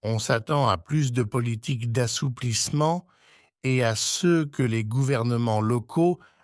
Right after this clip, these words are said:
achètent plus de stocks de logements pour les convertir en logements subventionnés.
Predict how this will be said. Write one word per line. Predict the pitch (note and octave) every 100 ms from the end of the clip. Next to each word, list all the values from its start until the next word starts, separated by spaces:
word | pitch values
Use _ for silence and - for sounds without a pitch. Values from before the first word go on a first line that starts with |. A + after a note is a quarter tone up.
| _ -
achètent | C#3 C3 - C#3 - -
plus | F#3+ G3 D3+
de | C#3+
stocks | C3+ - - F3+ D#3+ C3+
de | B2+
logements | A#2+ B2 B2 B2 C#3 D3 E3 - _ _ _
pour | - C#3
les | B2+ A#2+
convertir | - D#3 C#3 C#3 - - E3 D#3+
en | A#2+ A#2
logements | A#2+ B2+ A2+ C3 C3+
subventionnés. | C3 - D#3 B2 B2+ A#2+ - - A2 G2 E2+ D2+